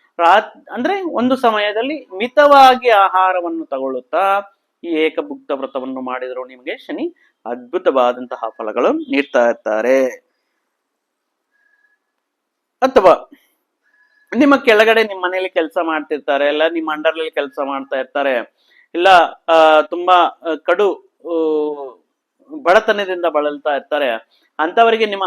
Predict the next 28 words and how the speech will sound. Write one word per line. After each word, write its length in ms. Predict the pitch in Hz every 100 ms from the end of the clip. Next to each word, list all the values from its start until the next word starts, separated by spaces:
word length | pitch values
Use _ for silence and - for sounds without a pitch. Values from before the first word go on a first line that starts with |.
| 160
ಹಳೆ 300 | 156 185 233 226 170 -
ದುಸ್ತುಗಳು, 480 | 165 _ 220 196 160
ವಸ್ತ್ರಗಳು 580 | 160 - - 220 214 180
ಇರುತ್ತಲ್ವಾ 480 | 147 147 135 135
ಮನೆಯಲ್ಲಿ, 640 | 139 135 135 131 143 131 - 135
ಏನು 280 | 143 165
ಯೂಸ್ 300 | 160 147 143
ಮಾಡ್ದಂಗೆ 460 | 143 139 147 143 147 139
ಬಸಾಕಿ-, 480 | 135 147 143 - - _ - -
ಅಂತಹ 300 | 202 214 214 190
ಯೂಸ್ 280 | 160 233 220
ಮಾಡದೇ 420 | 214 190 185 185
ಇರುವಂತಹ 360 | 175 160 143 151
ಹಳೆಯವಂದ್ರೆ 640 | 151 117 180 226 208 220
ತುಂಬಾ 300 | 233 180 208 190
ಅರ್ಧೋಗಿರೋದು, 880 | 147 160 208 214 214 214 208 220 - _ _
ತುಂಬಾ 540 | 175 185 220 220 - - _ 160
ಇದಾಗಿರೋದು 600 | 175 226 254 247 240 214
ಅಂತಲ್ಲ, 360 | 190 180 180
ಅಂದ್ರೆ 420 | 156 302 330 294
ನೀವು 520 | - _ _ 165 147 143
already 300 | 233 254 165
ಯೂಸ್ 280 | 190 233
ಮಾಡಿ 380 | 220 180 165 175
ಸೈಜ್ 420 | - 156 180 185
ಕಮ್ಮಿ 320 | - 160 156 156
ಆಗ್ತಾ 360 | 147 - -
ಇತ್ತನೋ, 640 | 143 139 143 135 135 135